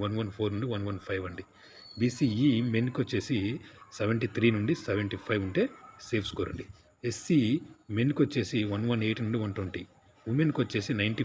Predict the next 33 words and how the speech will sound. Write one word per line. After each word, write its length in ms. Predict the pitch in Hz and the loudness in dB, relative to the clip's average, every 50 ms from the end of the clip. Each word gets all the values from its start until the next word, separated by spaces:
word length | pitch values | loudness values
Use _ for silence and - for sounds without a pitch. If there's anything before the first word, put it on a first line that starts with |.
| - | -2
ఫోర్ 180 | - 113 110 107 110 | 0 0 2 2 2
నుండి 140 | 104 107 127 120 104 | 0 0 0 0 -2
నైంటీ 220 | 98 95 - 95 90 90 | -2 -2 -4 -4 -4 -6
ఎయిట్, 180 | 87 - - - - _ _ _ - - - - - - - - - 110 | -8 -8 -10 -16 -16 _ _ _ -20 -20 -20 -20 -20 -20 -12 -4 0 0
ఎస్టీ 280 | 107 - - - 180 143 110 110 127 123 110 110 | 0 0 2 6 6 8 8 8 4 4 4 4
మెన్కి 240 | 117 127 147 - 151 | 4 4 4 4 2
వచ్చేసి 320 | - - 120 101 90 - 113 104 95 98 | 2 2 0 -2 0 0 0 0 2 2
వన్ 120 | 101 110 120 | 2 4 2
నాట్ 140 | 117 - - - | 2 0 0 0
ఫైవ్ 160 | 107 104 110 104 | 0 2 2 2
నుండి 140 | 101 107 127 110 | 0 0 -2 -2
వన్ 100 | 95 95 | -2 -2
నాట్ 140 | 98 92 - - - | -4 -4 -6 -6 -6
సెవెన్ 200 | 101 92 87 87 90 | -6 -6 -6 -8 -10
ఉంటే 140 | 90 87 143 - - | -10 -10 -10 -10 -6
సేఫ్ 180 | - 110 92 - - | -4 -4 -2 -4 -4
స్కోర్ 160 | - - 87 85 | -8 -8 -8 -8
అండి. 140 | 82 - - - - - - - - - - - | -10 -14 -16 -18 -20 -20 -20 -20 -20 -10 -2 2
అదేవిధంగా 380 | 117 127 127 123 127 123 123 113 | 4 4 6 6 4 4 6 4
ఉమెన్కి 280 | 110 120 147 160 151 - 127 | 6 6 6 4 4 2 0
వచ్చేసి 260 | 104 - 117 - - 101 92 104 | -2 -2 -4 -2 -2 0 2 2
ఎయిటీ 220 | 113 110 - 135 117 107 | 2 2 2 0 0 2
నైన్ 200 | 101 104 110 117 110 101 - - - - - - | 2 0 0 0 -2 -4 -6 -10 -20 -16 -10 -6
నుండి 240 | 104 98 101 104 107 101 110 139 - - - - - - | -4 -2 0 2 2 2 0 -2 -4 -12 -20 -16 -6 -2
నైంటీ 280 | 101 104 107 101 - 107 - - | 0 0 0 0 0 -2 -2 -2
టూ 80 | - 95 - - - | -4 -4 -4 -4 -4
ఈ 20 | 117 107 | -4 -2
మధ్యలో 300 | 107 98 98 110 101 98 95 | -2 0 0 0 0 0 0
ఉంటే 160 | 95 98 180 226 226 - - - - - - | 2 2 2 2 2 0 -18 -20 -16 -8 -2
సేఫ్ 160 | - 101 92 - | 0 0 0 0
స్కోర్ 180 | - - 95 87 | -4 -6 -6 -6
అండి. 120 | 87 - - - - _ - - | -8 -12 -14 -16 -20 _ -4 2
ఇది 100 | 127 120 | 2 2